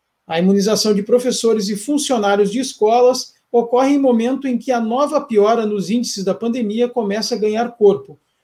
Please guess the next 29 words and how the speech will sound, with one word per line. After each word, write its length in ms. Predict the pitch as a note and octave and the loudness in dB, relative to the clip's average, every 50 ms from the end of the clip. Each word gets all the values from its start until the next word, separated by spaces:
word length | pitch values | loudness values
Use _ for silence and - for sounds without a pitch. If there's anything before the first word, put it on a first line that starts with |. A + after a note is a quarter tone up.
| _ _ | _ _
com 120 | - C4+ C4 | -2 -2 0
mais 280 | A#3+ A3+ A3+ A#3+ A3 | 2 2 2 2 2
uma 200 | C4 B3+ A#3 G#3+ | 0 0 0 2
alta 300 | F#3+ G3 G#3+ A3+ - A#3+ A3 | 2 2 2 0 0 -2 -2
de 60 | G#3 | -2
ocupação 680 | G#3 G#3 - - - B3+ A#3 G3 - - G#3+ A3 A#3 | -2 -4 -4 -6 -2 -2 -2 -2 -2 -4 -4 -4 -2
em 100 | A3 G#3 | 0 0
hospitais 800 | G#3 A#3 A#3 - - A3 - - F#3 F#3+ G3+ G3+ - - - _ - | 0 0 -2 -6 -10 -10 -4 -2 0 0 0 0 -4 -8 -14 _ -12
e 100 | B3 A#3 | -12 -12
casos 480 | - - G3 G3+ G#3+ G3+ G3+ G3+ F#3+ | -6 -2 0 0 0 -2 -4 -4 -2
ativos 880 | G#3+ A#3+ A#3 - - - - - G3 G#3+ A3 G3+ G3+ A3 G#3+ F#3+ - - | -2 -2 -2 -4 -10 -14 -10 -8 -6 -6 -6 -6 -6 -6 -6 -6 -6 -4
da 160 | D#3 F3+ F#3+ | -2 0 0
doença. 580 | G3+ G3 F#3+ E3+ - - - - - - - _ _ _ _ _ _ _ _ _ _ _ _ _ _ _ _ _ _ _ _ _ _ _ _ _ - | 0 0 -2 -4 -6 -10 -16 -16 -16 -16 -16 _ _ _ _ _ _ _ _ _ _ _ _ _ _ _ _ _ _ _ _ _ _ _ _ _ -14
Vice 640 | F#3+ E3 G3 C#4 D4 C#4+ - - D4+ C#4+ C4 - - | -6 0 2 4 4 4 2 2 2 2 2 0 -4
e 80 | A#3+ G3+ | -4 -2
deputados 760 | F3+ C#4 D4+ - - A#3+ F#3 - A3 A3+ B3 A#3 B3+ A3+ | 0 -2 -2 -2 -4 -6 -2 0 0 2 0 0 -2 -4
deixam 420 | F3 F#3+ G#3+ B3 A#3+ - - A#3+ A3 | 2 2 2 2 2 -2 -4 -4 -4
o 60 | G3+ | -4
P 140 | - C4+ C#4 | -4 -6 -6
T 160 | C#4 C#4+ G#3 | -4 -4 -2
B 300 | F3+ F#3+ G#3 A3 A#3 - - | 0 0 0 0 -4 -10 -8
e 100 | A#3 G#3 | -6 -4
miram 300 | F#3 F#3 G#3 A3 A3+ G#3+ | -4 -2 -2 -2 -2 0
dois 220 | G3 F#3 E3 C#3+ | 0 0 0 -2
mil 220 | D#3+ F#3+ A3 A#3 A#3 | -4 -4 -2 -2 -2
e 60 | G3+ | -2
vinte 220 | F#3+ A#3 A#3 - | -2 -2 -2 -4
e 40 | A#3 | -4
dois. 480 | F3+ F3 E3+ D#3+ C#3 B2 - - - | -2 0 -2 -2 -2 -6 -14 -18 -20